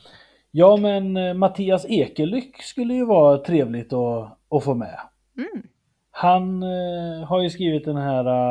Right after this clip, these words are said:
Speaker 1: ehm, Bara du Gud.
Speaker 2: Ah, okej.
Speaker 1: Och,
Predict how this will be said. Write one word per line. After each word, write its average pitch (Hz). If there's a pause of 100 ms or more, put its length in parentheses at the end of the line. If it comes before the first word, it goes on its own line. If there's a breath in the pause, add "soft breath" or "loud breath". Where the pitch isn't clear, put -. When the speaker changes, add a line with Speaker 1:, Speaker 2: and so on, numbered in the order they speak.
(160)
Speaker 1:
ehm, 120 (960)
Bara 139
du 135
Gud. 123 (960 soft breath)
Speaker 2:
Ah, 269
okej. 180 (320)
Speaker 1:
Och, 147